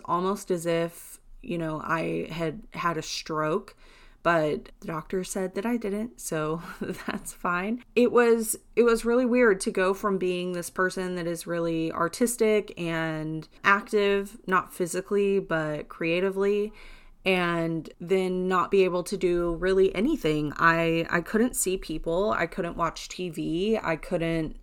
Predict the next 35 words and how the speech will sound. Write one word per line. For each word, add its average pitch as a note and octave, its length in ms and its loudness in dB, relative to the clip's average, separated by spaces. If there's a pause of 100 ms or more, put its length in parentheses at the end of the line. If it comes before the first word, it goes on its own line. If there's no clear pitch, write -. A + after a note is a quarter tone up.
(420)
draw F3+ 520 6
on F3 160 0
my E3 360 2
iPad. F#3+ 440 2
I, F#3 240 2
I F#3+ 100 0
couldn't G3 400 0
do G3 420 4
anything. E3 680 -4
And E3+ 360 -2
it - 220 2
was, F3 320 -2 (160)
it's F#3+ 200 4
been G3 340 2
very F3+ 380 2
hard F3 580 0 (640)
to, E3+ 720 4
um, D#3 520 -2
adjust F3+ 460 2
to C4+ 100 -2
that C#4 360 -2 (220)
and E3+ 460 -2
accept - 800 -2
that F#3+ 260 2
new F#3+ 220 2
reality. G3+ 800 2 (200)
But F#3 440 4 (140)
luckily, G3 640 6
things A3+ 360 4
have A3 260 6
gotten G3 320 4
a - 100 0
little F#3+ 300 4
bit F#3 240 2
better F#3 440 2